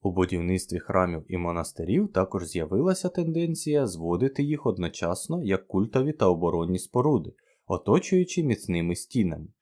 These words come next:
До найбільш досконалих належить церква Покрову в селі Сутківці. Навколо монастирів теж будували кам'яні стіни, перетворюючи їх на фортеці.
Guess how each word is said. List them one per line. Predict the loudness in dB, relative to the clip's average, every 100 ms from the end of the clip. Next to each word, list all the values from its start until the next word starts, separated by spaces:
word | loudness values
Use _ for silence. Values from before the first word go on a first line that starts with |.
| _ _ _
До | 2 4
найбільш | 4 4 2 2
досконалих | 0 -2 0 4 6 6 2 0
належить | 0 2 2 0 0
церква | 0 0 0 0
Покрову | 0 2 4 4 2 -2
в | -4
селі | -2 2 2
Сутківці. | 2 -4 -6 -6 -6 -8 -20 _ _ -2
Навколо | 0 2 6 8 8
монастирів | 6 4 2 0 2 2 2
теж | 4 2
будували | 2 0 2 4 4 4
кам'яні | 0 0 0 0 -2
стіни, | -4 -4 -2 -2 -4 _ 0
перетворюючи | 2 2 2 0 2 0 -2 -2
їх | -2 -4 -4
на |
фортеці. | 0 -2 0 -2 -2 -10